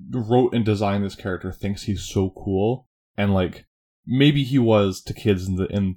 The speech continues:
the year two thousand, but, like, looking back in the year twenty twenty-one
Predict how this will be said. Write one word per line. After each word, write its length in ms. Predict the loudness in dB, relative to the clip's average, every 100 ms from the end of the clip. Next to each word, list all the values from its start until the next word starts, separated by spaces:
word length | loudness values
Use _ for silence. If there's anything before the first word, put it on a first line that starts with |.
| -8
the 180 | -4 0
year 160 | 2 0
two 160 | -4
thousand, 480 | -4 -2 -2 -4 -8 -6
but, 100 | -4
like, 280 | -4 -6 -2
looking 360 | 0 0 0
back 300 | 2 0 0 -4
in 100 | 0
the 60 | 2
year 140 | 0
twenty 300 | -2 -6 -6
twenty-one 580 | -4 -4 -2 -2 -4